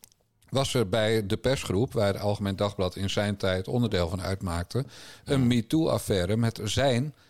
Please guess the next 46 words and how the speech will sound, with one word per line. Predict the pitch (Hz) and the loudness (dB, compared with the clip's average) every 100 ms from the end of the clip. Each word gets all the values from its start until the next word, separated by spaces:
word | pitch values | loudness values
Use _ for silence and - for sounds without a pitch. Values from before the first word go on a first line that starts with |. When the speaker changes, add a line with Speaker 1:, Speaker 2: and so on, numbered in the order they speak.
| _ | _
Speaker 1:
internationale | - 110 117 107 98 - 95 92 101 | -4 -2 0 -2 -2 -2 -2 0 0
algemeen | - 107 95 95 92 | 0 -2 0 -2 -2
hoofdredacteur | 104 117 - 95 87 - 90 101 | 0 0 0 -2 -2 -2 0 0
Jaak | 104 101 87 - | 0 0 0 -2
Smeets. | - 123 104 - - - - - | -2 2 2 -2 -12 -20 -20 -4
Speaker 2:
Ja. | 185 | 0
Speaker 1:
Heeft | 120 | 0
hij | 117 | 0
zijn | 98 87 | 0 0
bek | 123 127 | 0 2
overgehouden | 110 107 98 98 92 90 92 92 | 2 2 0 0 0 0 -2 -2
tegen | 107 110 | -2 -2
de | 110 | 0
redactie. | 120 120 104 - 80 - _ - - - | 0 0 0 -2 -8 -10 _ -20 -20 -12
Speaker 2:
Ja, | 104 - - | -8 -8 -8
zoals | - - | -4 0
Speaker 1:
Verder | 208 123 | 2 4
Speaker 2:
alle | 117 | 4
hoofdredacteuren | 113 - 107 98 113 101 | 4 0 -2 -2 0 0
hun | 98 | -2
bek | 95 104 | -4 -4
hebben | 104 - | -6 -8
gehouden, | - 101 92 107 | -4 -2 -2 -2
hè? | 131 | -4
Die | 120 | -6
zijn | - | -6
allemaal | 107 127 | -4 -4
schuldig. | 117 - 85 73 - - _ _ _ | -6 -4 -6 -6 -12 -20 _ _ _
Speaker 1:
We | 113 | -2
hebben | 117 107 | -2 0
het | 113 | 0
nu | 117 | 0
over | 110 110 | 0 -2
Hans | 110 - | -4 -4
Nijenhuis. | 80 78 - 82 - - - | -4 -4 -4 -8 -12 -16 -4
Speaker 2:
Ja, | 147 165 | -2 0
nee, | 139 | 0
oké, | 127 104 101 | 0 -2 -4
maar | - | -8
ik | - | -8
wilde | - 104 92 | -6 -4 -6
dat | 92 | -6
even | - - | -6 -6
als | - | -10
toevoeging, | - 98 - - - | -10 -10 -10 -12 -12
eh. | 85 | -14